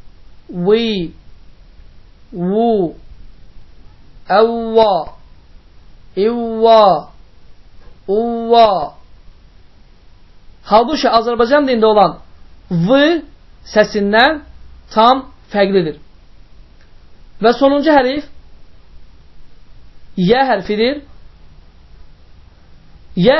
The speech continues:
hərfi Azərbaycan dilində olan Y səsinin demək olar ki, oxşarıdır. Amma bu hərfin məxrəci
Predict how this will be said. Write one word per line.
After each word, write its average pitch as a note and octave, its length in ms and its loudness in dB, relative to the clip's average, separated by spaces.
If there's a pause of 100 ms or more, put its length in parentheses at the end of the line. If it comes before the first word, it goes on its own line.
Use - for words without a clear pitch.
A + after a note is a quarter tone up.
hərfi B3 300 -4 (3000)
Azərbaycan B3+ 640 -2
dilində B3 260 0
olan G#3+ 380 2 (960)
Y G3+ 480 0 (560)
səsinin A3+ 640 -2 (640)
demək C4+ 360 -2
olar A#3 280 2
ki, A#3 80 -6
oxşarıdır. G3 580 0 (960)
Amma D4 340 0
bu C#4+ 140 0
hərfin A#3+ 340 -4
məxrəci A3 560 -2